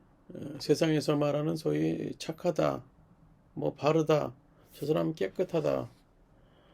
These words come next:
어, 그렇게 말하는, 그렇게 느끼는 것에 대한, 어,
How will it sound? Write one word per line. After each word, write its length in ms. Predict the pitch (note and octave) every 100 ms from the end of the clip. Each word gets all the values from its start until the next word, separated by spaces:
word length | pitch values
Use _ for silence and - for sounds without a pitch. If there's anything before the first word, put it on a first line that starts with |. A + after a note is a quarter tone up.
| - _ D#3
어, 480 | D3 C3+ C3+ C3+ - -
그렇게 400 | F3+ G3+ - A3
말하는, 460 | F3 C3+ C3+ B2+
그렇게 280 | - D#3+ F#3+
느끼는 560 | D3+ D3 - G3 G3+ G3+
것에 340 | F#3 F3 D#3
대한, 340 | D3+ D#3 F#3 G3 - - - - - -
어, 260 | - D3